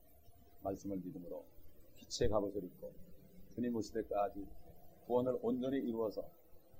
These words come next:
이제는 우리의 몸까지도 아버지는 거룩한 삶을 살다가 주님 만날 때 부끄럽게 만-, 부끄럽게 만나지 않고 아버지는 기쁘게 만나는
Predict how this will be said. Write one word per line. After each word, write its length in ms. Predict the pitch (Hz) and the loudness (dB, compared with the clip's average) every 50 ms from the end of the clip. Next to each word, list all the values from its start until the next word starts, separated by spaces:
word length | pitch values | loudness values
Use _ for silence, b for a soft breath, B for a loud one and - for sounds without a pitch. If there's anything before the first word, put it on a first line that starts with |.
| - - - - | -14 -12 -10 -4
이제는 240 | 92 92 90 87 90 87 | -2 0 0 0 0 -2
우리의 300 | 85 82 80 78 76 76 - | -2 0 0 -2 -2 -4 -6
몸까지도 680 | - 95 113 127 120 - 117 110 110 107 - - - - - - - - - - - - - - - - | -4 -2 -2 0 2 2 2 2 2 0 -2 -2 -2 -4 -8 -14 -18 -18 -18 -18 -20 -18 -16 -16 -12 -4
아버지는 360 | - 90 87 82 87 85 85 - | -2 -2 0 0 -2 -6 -6 0
거룩한 400 | - 101 104 110 - - 107 104 | 4 4 4 4 4 2 2 2
삶을 280 | 98 104 101 98 98 92 | 4 2 2 2 0 0
살다가 480 | - 90 87 80 76 82 82 80 80 - - - - - - - - - | 0 -2 -2 -2 -2 -4 -4 -6 -6 -8 -12 -16 -14 -12 -12 -12 -12 -6
주님 260 | - 120 117 127 131 | -2 -2 0 2 4
만날 280 | 127 117 113 117 117 107 | 4 6 6 4 4 2
때 60 | 123 113 | 2 0
부끄럽게 420 | 107 101 - - 107 92 - - | 0 0 0 2 2 2 0 -2
만-, 200 | 104 95 95 92 - - - | -2 0 -2 -2 -4 -8 -12
부끄럽게 480 | - - - 104 104 104 - - - | -8 -2 2 2 2 2 2 2 2
만나지 340 | 101 98 95 92 92 90 - | 2 2 2 2 0 0 -2
않고 380 | 92 - - - - - - - - - - - - - - - - - - - - | -2 -4 -4 -6 -6 -6 -6 -8 -10 -14 -16 -14 -12 -12 -12 -12 -16 -20 -20 -12 -8
아버지는 480 | - 82 82 78 80 82 80 82 85 87 - | -6 -6 -6 -6 -6 -8 -8 -10 -12 -14 -12
기쁘게 400 | - - - - 127 127 127 123 | -10 -8 -6 -4 0 2 4 4
만나는 520 | 117 110 104 101 104 104 117 113 101 92 | 4 4 4 4 2 2 0 0 -4 -6